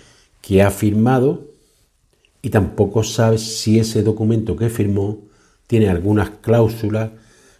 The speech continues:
que le puedan comprometer de cara al futuro en caso de que decida realizar la operación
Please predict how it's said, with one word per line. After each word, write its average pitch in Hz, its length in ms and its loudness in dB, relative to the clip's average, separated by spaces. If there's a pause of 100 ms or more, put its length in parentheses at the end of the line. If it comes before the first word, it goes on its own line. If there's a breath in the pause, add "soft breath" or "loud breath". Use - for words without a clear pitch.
que 117 140 0
le 101 80 4
puedan 98 420 2
comprometer 98 920 -4
de 80 200 -8
cara 101 240 0
al 95 60 0
futuro 95 560 -2
en 87 180 -4
caso 98 360 -4
de 90 140 0
que 87 320 -6 (920 loud breath)
decida 110 540 4
realizar 92 420 -2
la 92 120 0
operación 95 720 -2